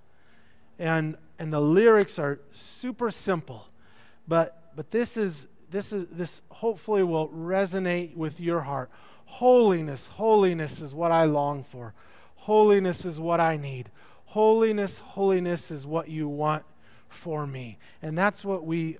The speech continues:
long for. Now, Jesus told his disciples when, uh, when he was speaking of God's power to, to wait for God's power.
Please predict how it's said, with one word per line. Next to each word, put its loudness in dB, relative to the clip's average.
long -4
for. -18
Now, -2
Jesus 2
told 6
his 2
disciples -2
when, -4
uh, -2
when -6
he -4
was -4
speaking -10
of 2
God's 0
power 2
to, -4
to -8
wait -2
for -2
God's -4
power. -10